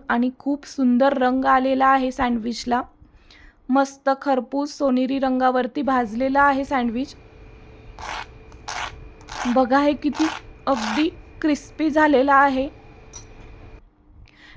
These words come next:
पिझ्झा कटरने ट्रायंगल शेपमध्ये कट करून घेतलं आणि आता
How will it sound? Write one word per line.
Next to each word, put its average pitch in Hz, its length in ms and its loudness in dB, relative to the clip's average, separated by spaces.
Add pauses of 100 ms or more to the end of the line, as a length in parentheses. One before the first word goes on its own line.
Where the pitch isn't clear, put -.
(140)
पिझ्झा 277 340 2
कटरने 285 500 2 (200)
ट्रायंगल 254 420 2
शेपमध्ये 269 500 0
कट 269 360 -4
करून 285 260 2
घेतलं 285 400 0 (1200)
आणि 254 240 4 (380)
आता 254 300 0